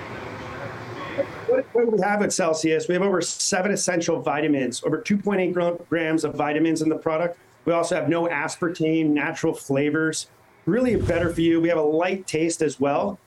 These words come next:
really refreshing, crisp taste. We're, our flavor innovation has been top notch. We're very flavor forward, and we've been very wide, widely accepted. And that's really, when you look behind me, you have your strawberry lemonade on the screen. I'm drinking an Arctic Vibe right now, which is a frozen berry.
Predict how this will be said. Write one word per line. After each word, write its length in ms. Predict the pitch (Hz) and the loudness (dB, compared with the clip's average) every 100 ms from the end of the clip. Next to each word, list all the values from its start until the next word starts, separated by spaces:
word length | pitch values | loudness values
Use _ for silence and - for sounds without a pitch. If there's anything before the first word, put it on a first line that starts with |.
| _ | _
really 240 | 160 214 220 | 0 2 2
refreshing, 640 | 185 - 175 160 185 165 | 0 0 -2 0 0 0
crisp 420 | - 175 180 - | -2 -4 -4 -6
taste. 380 | - 151 185 - - _ - | -2 0 -2 -4 -12 _ -2
We're, 200 | 165 170 - - | 0 0 -4 -2
our 160 | 156 | -2
flavor 420 | 156 185 208 202 | 0 -2 0 2
innovation 520 | 185 160 156 147 - 156 | 2 2 0 0 -2 -2
has 100 | - | 0
been 220 | 143 139 | -2 -2
top 340 | - 165 165 | -2 -2 0
notch. 360 | 147 156 170 - | 0 0 -2 -2
We're 100 | 135 | 0
very 260 | 170 160 | 2 0
flavor 400 | 147 156 165 165 | 0 0 2 0
forward, 500 | 165 - 147 175 202 - - _ - | -2 0 2 2 -2 -8 -20 _ -4
and 240 | 170 180 | -2 0
we've 140 | 175 | 2
been 180 | 196 196 | 2 2
very 300 | 170 220 214 | 2 2 2
wide, 420 | 175 180 185 180 - - - | 2 0 -2 -4 -10 -8 -2
widely 380 | 185 196 180 | 0 2 0
accepted. 540 | 147 - 170 180 131 120 | 0 -2 -4 -2 -2 0
And 120 | 131 | 0
that's 200 | 190 196 | -2 0
really, 220 | 220 202 | 0 2
when 140 | 170 170 | 2 2
you 80 | |
look 180 | 180 196 | 2 0
behind 340 | 170 156 175 175 | 0 0 2 2
me, 100 | 165 | 2
you 60 | |
have 100 | 147 | 0
your 80 | 143 | -4
strawberry 460 | - 185 185 185 170 | -2 -2 0 0 2
lemonade 580 | 160 160 147 156 165 | 2 2 2 2 0
on 100 | 160 | 0
the 60 | 156 | -2
screen. 460 | - 170 170 165 - - - | -2 0 2 0 -2 -10 -4
I'm 160 | 196 | 0
drinking 300 | 202 202 196 | 0 0 0
an 80 | 165 | 0
Arctic 380 | 160 170 160 160 | 0 0 0 -2
Vibe 360 | 175 143 165 170 | -4 -2 -2 0
right 200 | 175 170 | -2 0
now, 220 | 170 175 | 0 0
which 120 | 170 | 0
is 120 | 147 | 0
a 60 | 135 | -2
frozen 520 | - 165 165 165 156 | -2 0 2 2 2
berry. 480 | 135 131 143 175 | 2 2 2 0